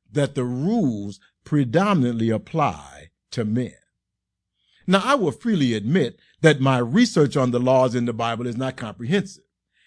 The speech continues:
And you may be able to find a few other laws that apply predominantly to women. As a matter of fact, I can think of one.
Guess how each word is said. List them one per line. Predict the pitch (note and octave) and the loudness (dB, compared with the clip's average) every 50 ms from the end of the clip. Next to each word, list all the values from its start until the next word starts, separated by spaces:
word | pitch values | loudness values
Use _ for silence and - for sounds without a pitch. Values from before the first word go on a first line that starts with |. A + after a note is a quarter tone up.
| _ _ _ - | _ _ _ -4
And | D#3+ D3+ C#3 C#3 | -2 -2 -2 0
you | D#3+ G3 G3+ | 0 0 0
may | F3+ F3+ G#3+ B3 C4 | 2 2 2 2 0
be | A3+ F#3 E3 D#3 D3+ | 0 -2 -2 0 2
able | D#3 D#3 C#3+ D3 C#3 | 2 2 2 0 -2
to | G#2 C3 A#2+ | -2 -4 -6
find | G#2 - D#3+ D3+ D3+ D3 C#3 B2+ A#2+ | -4 -4 -2 -2 0 0 0 0 0
a | A#2 | -2
few | G#2+ - E3+ F3+ F3 D#3+ | -2 -2 0 2 4 4
other | D#3 C#3 B2+ B2+ | 4 4 2 0
laws | C3 D3 D#3+ D#3+ C#3 B2 A2 | 2 2 4 4 4 2 2
that | B2+ A#2+ | 0 -2
apply | A#2+ G#2+ - - D3 C#3+ C3 - | -2 -4 -4 -4 -2 -2 -2 -2
predominantly | - A#2+ A2 G#2+ C3+ B2+ B2+ A#2+ A#2 A#2 A#2+ A#2+ A#2+ A#2 | -4 -6 -4 -2 -2 0 0 -2 -2 -4 -4 -6 -8 -8
to | G2 - A2+ A2+ | -8 -10 -10 -8
women. | A#2+ D#3+ F#3 - - - _ _ _ _ _ _ _ _ _ _ _ - | -6 -6 -6 -6 -8 -12 _ _ _ _ _ _ _ _ _ _ _ -4
As | - D3 C3+ A2+ | -2 -2 0 0
a | A#2 | 0
matter | B2+ E3+ A3+ A#3 D3+ | -2 -2 -2 -2 -4
of | A2+ F#2+ | -6 -6
fact, | - C3+ B2+ C#3 E3 G3+ - _ _ _ _ _ _ | -4 -4 -4 -4 -4 -6 -12 _ _ _ _ _ _
I | - A#2+ C#3 | -6 -4 -4
can | C3+ D3+ D3+ | -2 -2 -4
think | C#3+ - C#4 C4+ F#3+ | -2 -2 -2 -2 -2
of | D#3+ A2+ | -2 -4
one. | G#2 G#2+ A2 G#2 F#2+ - | -2 -2 -2 -2 -4 -6